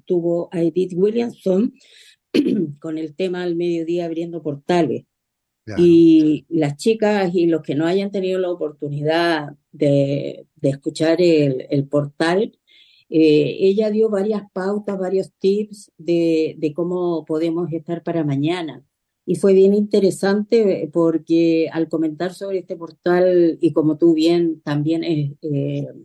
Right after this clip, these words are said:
Speaker 1: estabas ahí en la mañana, ella indicaba que esta vez no es, no es, no es este portal de, de andar, digamos, de parte en parte, sino que uno es nuestro interior. Entonces mañana es como un día de calma,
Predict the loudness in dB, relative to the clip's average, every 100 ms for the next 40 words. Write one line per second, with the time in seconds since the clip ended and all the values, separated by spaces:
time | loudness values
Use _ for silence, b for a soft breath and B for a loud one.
0 | -20 _ -18 -12 -6 -4 -4 -4 -4 -2
1 | -2 0 -2 0 -2 0 -2 -6 b b
2 | b b b -4 -2 0 -2 -2 -2 -2
3 | -2 -2 -4 -4 -6 -6 -2 -2 0 -2
4 | -4 -4 -4 -4 -6 -4 -2 -2 -2 -4
5 | -6 -8 -4 -4 -4 -6 -8 -6 -4 -4
6 | -4 -6 -2 -2 -4 -8 -2 2 2 2
7 | 2 0 -4 -12 _ -4 -2 -2 -2 -2
8 | -2 -2 -2 -2 -2 -4 -4 -8 -14 _
9 | -6 -2 -2 -2 -4 -4 -2 -4 -4 -6
10 | -4 -4 -2 2 2 2 -2 -8 b b
11 | b 0 2 0 0 -2 -2 -2 2 4
12 | 4 0 -8 _ _ _ -6 -2 0 0
13 | 0 0 -2 -4 -4 -4 -2 -2 -2 -4
14 | -6 -4 -4 -2 -2 -2 -2 -2 -4